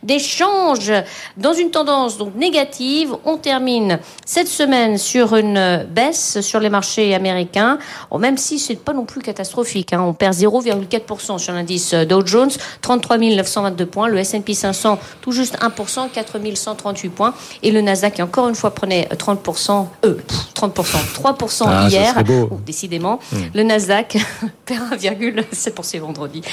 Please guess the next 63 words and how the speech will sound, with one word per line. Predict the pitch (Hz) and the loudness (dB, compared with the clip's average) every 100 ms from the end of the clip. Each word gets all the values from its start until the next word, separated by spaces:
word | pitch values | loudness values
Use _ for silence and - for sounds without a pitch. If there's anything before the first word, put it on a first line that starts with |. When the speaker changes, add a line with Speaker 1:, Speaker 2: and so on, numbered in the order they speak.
| - - | -8 0
Speaker 1:
Un | 254 | 2
virgule | 247 226 208 | 4 4 2
sept | 247 220 | 2 2
pour | 196 | 0
cent, | 233 | 0
c'est | - 190 | -2 -2
les | |
chiffres | 175 - 403 208 | -4 -2 -2 -2
de | 190 | -2
l'emploi, | 190 190 226 | -2 0 0
mais | 180 165 - - - - - | 0 -2 -4 -12 -12 -12 0
voilà, | 170 - - | 0 0 -2
euh, | 160 156 151 156 | -2 -2 -2 -6
chiffres | - 240 240 | -6 -4 0
de | 202 | 4
l'emploi | 196 185 180 | 4 4 0
très | - 233 | 2 0
solide, | 240 208 240 | 2 0 2
un | 190 | 2
marché | 180 175 208 | 2 0 -2
qui | 202 185 | -4 -4
recule | 165 165 185 | -6 -6 -12
donc, | 170 - - | -12 -12 -8
<laughs> | |
ce | - 202 | -6 -4
matin. | 147 151 156 | -4 -6 -6
On | |
se | 175 | -4
retrouve | 233 254 202 180 | -2 0 0 -2
tout | 240 | -2
à | 214 | 2
l'heure, | 185 185 202 - | 4 2 4 4
Speaker 2:
Oui. | 214 208 - | 4 2 -4
Speaker 1:
Guillaume, | 160 170 180 | -4 -2 -2
pour | - | -4
faire | - 156 147 | -4 -2 -2
un | |
point | 147 160 | -4 -8
sur | - 147 | -6 -6
cette | 151 | -6
séance | - 135 160 | -6 -2 2
Speaker 2:
Et | |
je | 120 | 6
me | |
Speaker 1:
américaine. | 131 | 6
Speaker 2:
frotte | 117 - 175 | 4 2 4
aussi | 147 - 131 | 2 4 4
les | 113 123 | 4 4
yeux, | |
Sabrina, | 156 123 107 117 139 | 4 2 2 2 2
figurez-vous | 123 113 110 117 | 2 2 4 4
que | 139 | 2
les | 110 | 2
marchés | 107 - 127 | 2 2 2
européens | 113 104 131 | 2 2 2
sont | 131 113 | 2 2
en | 110 | 2
train | - | 2
de | 120 | 2
repasser | 104 113 - | 2 0 2
dans | 110 107 | 2 2
le | |
vert. | 98 95 | 2 0